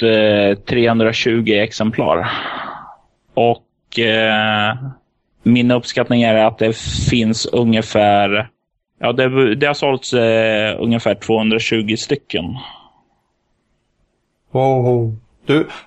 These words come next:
Speaker 2: eh, Bortom är ungefär tio gånger större än Höstdimma. Det finns, eh, trettioen Höstdimma-böcker.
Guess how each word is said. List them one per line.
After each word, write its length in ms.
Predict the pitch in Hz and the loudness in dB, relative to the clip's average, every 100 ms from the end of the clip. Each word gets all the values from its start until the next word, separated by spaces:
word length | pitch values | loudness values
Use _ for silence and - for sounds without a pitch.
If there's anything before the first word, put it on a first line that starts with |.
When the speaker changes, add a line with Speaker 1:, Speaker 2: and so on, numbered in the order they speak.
| _ - | _ -2
Speaker 2:
eh, 340 | 131 127 123 127 | 2 2 0 0
Bortom 340 | 185 - 208 | -2 0 0
är 100 | 160 | 2
ungefär 300 | 156 156 190 | 2 2 2
tio 260 | - 175 143 | 0 2 2
gånger 180 | 147 135 | 2 2
större 220 | 175 143 | 2 2
än 80 | 120 | 0
Höstdimma. 380 | 123 147 120 | -2 -2 -2
Det 100 | 127 | -2
finns, 320 | 139 160 - 160 | 0 -2 0 0
eh, 60 | |
trettioen 760 | 147 170 - 165 170 185 123 113 | 0 -2 0 2 4 2 0 0
Höstdimma-böcker. 800 | 123 - 123 120 139 - - | -2 0 -2 0 -2 -4 -8